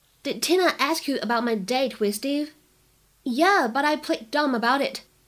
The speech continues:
I just couldn't handle more of her drama today.Tina有没有问你我和Steve约会的事情？问了，但是我装傻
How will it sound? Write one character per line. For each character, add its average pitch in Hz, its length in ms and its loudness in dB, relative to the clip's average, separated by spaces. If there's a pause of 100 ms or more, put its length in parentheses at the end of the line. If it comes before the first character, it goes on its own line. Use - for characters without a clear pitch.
I 262 100 -2
just 262 260 -2
couldn't 285 320 0
handle 254 240 0
more 226 220 2
of 233 160 -2
her 196 100 -2
drama 240 320 0
today.Tina - 1500 -2
有 262 120 2
没 247 100 2
有 285 80 2
问 285 320 2
你 190 220 -2
我 185 160 0
和 220 160 -2
Steve 247 320 -4
约 254 180 0
会 302 180 0
的 214 120 -2
事 214 180 -2
情？ 190 300 -4 (460)
问 370 180 4
了， - 220 -4 (240)
但 359 120 0
是 370 80 0
我 247 160 2
装 302 240 2
傻 - 240 -2